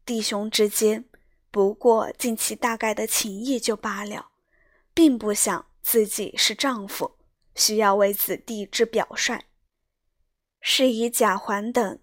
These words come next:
都不怕他，却怕贾母，才让他三分。如今宝钗生怕宝玉教训他，倒没意思，便连忙替贾环掩饰。宝玉道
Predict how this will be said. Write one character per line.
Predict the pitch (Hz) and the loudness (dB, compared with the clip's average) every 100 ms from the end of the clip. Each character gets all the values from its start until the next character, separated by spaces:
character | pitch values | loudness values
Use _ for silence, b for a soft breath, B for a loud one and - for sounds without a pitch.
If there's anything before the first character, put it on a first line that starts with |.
| - | -2
都 | 226 226 | 0 0
不 | - 196 | -2 -8
怕 | - 254 214 | -4 -4 -2
他， | - 208 - _ _ _ - | -2 -4 -6 _ _ _ 2
却 | 269 311 | 4 4
怕 | 247 208 | 4 -2
贾 | - 196 196 | 0 -2 -2
母， | 233 240 208 - _ _ | -4 -6 -6 -12 _ _
才 | - 196 | -4 -2
让 | 240 254 214 | 0 0 0
他 | 208 190 | -6 -4
三 | - 190 | -6 -8
分。 | 196 190 - _ _ _ _ _ _ _ _ _ _ | -10 -10 -12 _ _ _ _ _ _ _ _ _ _
如 | 233 226 | 4 6
今 | 226 254 233 247 | 4 0 -4 -4
宝 | 247 196 | -4 -6
钗 | 202 - 247 240 - | -4 -2 -2 -4 -4
生 | - 240 | -2 0
怕 | 240 233 | 0 0
宝 | 214 208 | 0 -4
玉 | 226 | -6
教 | 226 262 233 | 0 2 2
训 | 220 202 202 | -2 -4 -4
他， | 202 - _ _ | -4 -6 _ _
倒 | - 226 | 2 2
没 | 208 202 | 0 -8
意 | 269 294 233 | -10 -10 -6
思， | - - - _ _ _ _ _ - | -4 -4 -6 _ _ _ _ _ -2
便 | 240 220 214 | 0 2 0
连 | 202 202 | -2 -2
忙 | 226 208 208 220 262 | -2 -4 -6 -10 -10
替 | - 233 | -6 -6
贾 | 214 208 190 | -4 -4 -4
环 | - 214 247 | -6 -4 -4
掩 | - - | -6 -6
饰。 | - - - _ _ _ _ _ _ _ _ _ _ _ _ _ | -4 -4 -6 _ _ _ _ _ _ _ _ _ _ _ _ _
宝 | 226 185 | 0 0
玉 | 202 202 | 0 -2
道 | 202 190 - | -2 -4 -4